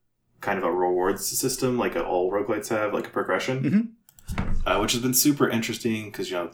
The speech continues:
Speaker 1: randomly generated stuff is my jam for these kind of things, 'cause
Speaker 2: Yeah.
Speaker 1: levels do get pretty old in the old beat 'em ups.
Speaker 2: Sure.
Speaker 1: That's been interesting. I've been playing that recently on and off.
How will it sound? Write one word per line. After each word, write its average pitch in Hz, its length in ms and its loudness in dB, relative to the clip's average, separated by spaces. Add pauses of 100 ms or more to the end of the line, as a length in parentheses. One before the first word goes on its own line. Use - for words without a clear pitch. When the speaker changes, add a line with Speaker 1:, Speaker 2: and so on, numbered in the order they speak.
Speaker 1:
randomly 95 320 -2
generated 90 420 0
stuff 95 320 -2
is - 240 -6
my 85 140 -2
jam 90 360 -2
for 110 120 -2
these 113 160 0
kind 120 180 0
of 113 80 -12
things, 123 240 -2
'cause 104 200 2
Speaker 2:
Yeah. - 60 -2
Speaker 1:
levels 87 280 0
do 92 180 -2
get 90 340 -4 (420)
pretty 95 300 0
old 95 540 0
in 98 200 -6
the 90 280 -2 (300)
old 101 260 0
beat 107 140 2
'em 107 80 -2
ups. - 420 -4
Speaker 2:
Sure. - 280 -6 (1300)
Speaker 1:
That's - 200 4
been 226 120 4
interesting. 123 720 0
I've 139 140 -4
been 113 100 -2
playing 117 240 0
that 104 360 0 (520)
recently 113 640 0
on 113 160 2
and 110 80 0
off. 113 400 -2